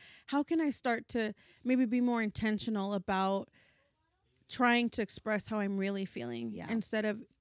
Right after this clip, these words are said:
Speaker 1: avoiding or running away from, you know, these types of feelings that I feel are uncomfortable. Because at the end of the day, trust me,
Speaker 2: Mm-hmm.
Speaker 1: it's gonna come out
Speaker 2: Yeah,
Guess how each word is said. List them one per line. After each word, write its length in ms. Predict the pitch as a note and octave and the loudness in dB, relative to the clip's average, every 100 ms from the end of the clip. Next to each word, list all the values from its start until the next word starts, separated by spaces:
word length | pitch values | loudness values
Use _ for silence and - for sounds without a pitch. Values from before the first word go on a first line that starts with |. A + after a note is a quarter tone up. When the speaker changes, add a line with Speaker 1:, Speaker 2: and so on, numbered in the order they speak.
| - | -4
Speaker 1:
avoiding 680 | A3 G3 G3+ G#3 G#3+ A3 G#3+ | -2 0 0 0 -2 -6 -4
or 140 | G3+ | -2
running 300 | G3 G#3 G#3+ | -2 -2 -2
away 300 | G3+ G3+ G3+ | -4 -2 0
from, 540 | G3+ G3+ G3 F#3+ G3+ G3+ _ - - _ _ _ - | -2 -4 -4 -4 -8 -10 _ -20 -20 _ _ _ 0
you 120 | A#3+ | 2
know, 400 | A3 G3+ G#3 G#3 A3+ | 2 0 -4 -6 -4
these 220 | G#3+ G#3 | -2 0
types 260 | G#3 - G3+ | -2 -4 -6
of 80 | |
feelings 320 | - G3+ G3 F#3+ | -2 -2 -2 -4
that 120 | - - | -8 2
I 180 | A3+ A#3+ | 4 4
feel 260 | - A3 | 2 -2
are 100 | G3 | 0
uncomfortable. 720 | G3 G3 - G3+ - - A2+ - | -2 -4 -4 -4 -6 -6 -6 -6
Because 260 | A#3 B3 A#3+ | -4 -2 -2
at 100 | A#3 | 0
the 60 | |
end 120 | C#4+ C#4+ | 2 2
of 60 | |
the 40 | A3 | 2
day, 180 | B3+ | 2
trust 380 | A3 A#3+ A#3 - | 4 4 4 2
me, 220 | G#3+ F3+ | -4 -4
Speaker 2:
Mm-hmm. 460 | F3+ F#3+ F#3+ G3 G#3+ | -4 -4 -4 -4 -2
Speaker 1:
it's 180 | A3 F#3+ | -4 0
gonna 320 | F#3+ A#3+ C4 | 4 6 6
come 260 | D4 C#4 B3+ | 4 6 6
out 300 | G#3+ F#3+ - | 4 2 -4
Speaker 2:
Yeah, 80 | - | -6